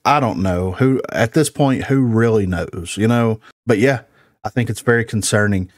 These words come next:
Like, a-, and it's not one of the, like, the Hi-Rez showcase has always been that thing where it's like, this is gonna happen.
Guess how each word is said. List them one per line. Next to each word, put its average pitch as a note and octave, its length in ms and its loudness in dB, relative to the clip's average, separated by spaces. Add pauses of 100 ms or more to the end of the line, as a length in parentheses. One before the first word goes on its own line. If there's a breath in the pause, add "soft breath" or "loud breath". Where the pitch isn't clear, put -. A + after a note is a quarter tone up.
(300 soft breath)
Like, C#3 380 0
a-, - 200 -2
and E3+ 140 2
it's D3 180 0
not F#3+ 180 2
one D#3+ 140 2
of D3+ 60 4
the, - 260 0
like, B2+ 300 0
the B2+ 420 2
Hi-Rez E3 460 2
showcase C3+ 600 2
has A#2 120 2
always A#2+ 300 2
been A2+ 160 2
that G#2+ 180 -2
thing A2+ 200 2
where A2+ 140 0
it's - 120 -4
like, G2+ 200 0 (500)
this D#3 240 2
is C#3 120 0
gonna C#3 160 2
happen. A#2+ 420 0